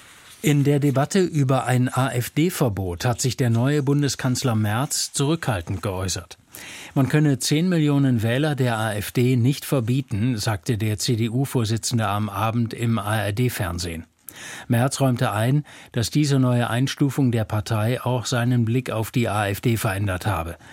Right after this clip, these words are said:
Bevor die Bundesregierung jedoch Konsequenzen zieht,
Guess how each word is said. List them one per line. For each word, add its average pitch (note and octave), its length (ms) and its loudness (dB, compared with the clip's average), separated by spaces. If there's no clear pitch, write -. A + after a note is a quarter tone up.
Bevor A2+ 320 2
die A2+ 100 4
Bundesregierung A#2+ 800 2
jedoch A2+ 320 2
Konsequenzen A#2+ 800 2
zieht, B2+ 320 0